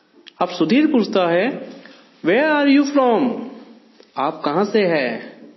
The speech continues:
तो राघव इसका आंसर देखो कैसे देता है, "I am from Mumbai, but now I am settled in Delhi।" राघव बोलता है,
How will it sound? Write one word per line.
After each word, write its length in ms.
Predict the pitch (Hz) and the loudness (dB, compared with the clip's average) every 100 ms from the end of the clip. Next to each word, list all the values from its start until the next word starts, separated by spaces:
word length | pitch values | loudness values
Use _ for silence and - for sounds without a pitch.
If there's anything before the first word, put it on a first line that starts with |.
| - _ _ _ - _ - | -20 _ _ _ -20 _ -6
तो 160 | 139 127 | 0 0
राघव 320 | 131 143 202 | 2 0 0
इसका 220 | 202 226 | 0 0
आंसर 260 | 208 196 220 | 0 0 2
देखो 200 | 220 247 | 2 2
कैसे 220 | 220 226 | 2 2
देता 260 | 220 220 202 | 2 2 0
है, 300 | 139 - - - - - _ _ - | -2 -6 -16 -20 -20 -20 _ _ -2
"I 200 | 220 262 240 240 | 0 2 2 2
am 120 | 247 240 | 0 0
from 320 | 208 202 185 165 | 0 0 2 0
Mumbai, 400 | 180 175 196 226 - - - - - | 2 2 2 -2 -6 -16 -20 -20 -14
but 480 | 135 185 175 110 - - - - 143 | -4 0 0 -2 -6 -12 -16 -8 -4
now 360 | 202 226 135 - - - - _ - | -2 0 -2 -4 -12 -20 -20 _ -2
I 140 | 214 233 226 | 0 2 2
am 100 | 220 - | 0 -2
settled 500 | 139 - 208 247 240 - - | -2 0 0 0 -2 -8 -4
in 200 | 175 226 190 | -2 0 0
Delhi।" 320 | 214 127 107 - - - - _ - _ _ _ | -2 -2 -6 -10 -18 -20 -20 _ -20 _ _ _
राघव 280 | 110 120 160 | -6 -2 0
बोलता 400 | 165 165 156 165 | 2 0 2 0
है, 420 | 208 262 - - | -2 -4 -10 -18